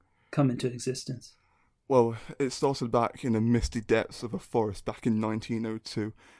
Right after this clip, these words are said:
Speaker 2: There was a, <laughs> on a st-, and a written stone chiseled in very poor handwriting was the name "nascar drivers be like, broom, oh, gotta turn left here, broom, oh, here we go, broom left." The,
Speaker 1: Yeah.
Speaker 2: it was just pure art, which got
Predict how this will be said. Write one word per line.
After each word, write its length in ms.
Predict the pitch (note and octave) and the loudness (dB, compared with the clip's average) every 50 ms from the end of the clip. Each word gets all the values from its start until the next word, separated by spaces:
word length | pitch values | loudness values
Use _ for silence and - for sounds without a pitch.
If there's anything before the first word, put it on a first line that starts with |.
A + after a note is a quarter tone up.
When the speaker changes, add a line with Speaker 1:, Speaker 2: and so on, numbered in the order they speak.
| _ - - | _ -4 0
Speaker 2:
There 100 | B2 A#2+ | 2 4
was 160 | A#2 A#2 C#3 | 4 4 2
a, 140 | - C3 A#2 - C#3 - - | 0 -2 -4 -4 -6 -10 -12
<laughs> 200 | - - - - | -14 -12 -2 2
on 140 | D3 C#3+ C#3+ | 4 4 4
a 20 | |
st-, 220 | C3+ - - - C#3+ | 4 0 0 2 4
and 80 | C#3+ | 4
a 60 | C#3 | 6
written 340 | C3 B2 D3+ D3+ - D#3 D3 | 6 6 4 2 2 0 -2
stone 560 | C3+ - - - - - C#3+ C3+ C3 A#2 A2+ | 0 -2 -4 -2 2 2 4 4 4 4 2
chiseled 560 | A#2 - - C#3+ C3+ B2+ B2 B2+ B2 B2+ B2 B2 | 0 0 2 2 2 2 2 2 2 2 0 0
in 280 | - A#2 A#2 A#2 A2+ - _ - | 0 0 0 0 0 -4 _ -14
very 340 | - - B2 C#3+ C#3+ C#3 C3 | -10 0 4 6 6 6 4
poor 380 | B2+ - - C#3 B2 A#2+ A2+ - - | 2 0 2 2 2 2 0 -4 -4
handwriting 680 | - C#3 B2+ A#2 A2+ G#2 G2+ G#2 - - A2 G#2 A2+ A2+ - _ - - _ _ _ _ | -2 0 0 0 0 -2 -2 -4 -4 -6 -6 -6 -6 -8 -10 _ -20 -20 _ _ _ _
was 160 | - A#2+ A#2 A2+ | -2 -2 0 2
the 80 | A2+ | 4
name 340 | A2 A2+ A2+ A2 G#2+ G#2+ A2 | 4 4 4 4 2 2 0
"nascar 440 | G#2+ G#2+ - - - - A2+ A2 G#2+ | 0 -2 -4 -6 -4 -2 -2 0 0
drivers 240 | A2+ G#2+ G#2+ G#2+ - | 0 0 -2 -2 0
be 80 | - | 0
like, 160 | A2 G#2 G2+ | 0 0 0
broom, 160 | - A#2 G#2+ G2 | 0 0 0 0
oh, 100 | A2 G#2 | 0 0
gotta 220 | G2 - G2+ - - | 2 0 0 0 0
turn 120 | C3 A2+ | -2 -4
left 160 | A2 G#2 - | -4 -4 -4
here, 120 | A#2+ A2+ A2 | -4 -4 -2
broom, 220 | G#2+ A#2 A#2 G#2+ | 0 0 0 0
oh, 60 | A#2 A2+ | 0 0
here 120 | A2 G#2 | 0 0
we 60 | G#2+ | 0
go, 120 | G#2+ G#2+ G#2 | 0 0 0
broom 240 | G2+ A2+ A2 G#2+ G#2+ | 0 -2 -2 0 0
left." 220 | G#2 G2+ G#2 - - - - - - - - - _ _ _ _ _ _ _ - - - - _ - | 0 -2 -2 -4 -10 -20 -20 -20 -20 -20 -20 -20 _ _ _ _ _ _ _ -20 -20 -20 -20 _ -4
The, 120 | D#3 - - C#3 C#3 - C#3+ - _ - | -2 -2 -2 -2 -6 -14 -16 -16 _ -8
Speaker 1:
Yeah. 160 | C3 B2+ C3+ C3+ - _ - | -6 -4 -6 -6 -8 _ -2
Speaker 2:
it 140 | D3+ B2+ | 0 0
was 120 | C#3 D#3 - | 0 0 -2
just 200 | E3+ D#3 - - | -4 -8 -8 -10
pure 340 | - - - D#3+ D#3 D3 - | -2 2 4 6 6 6 4
art, 220 | - A#2 A2 G#2+ | 4 2 2 2
which 160 | G#2 - - - | 0 -2 -2 -2
got 220 | C3+ B2+ - - | 0 0 0 -2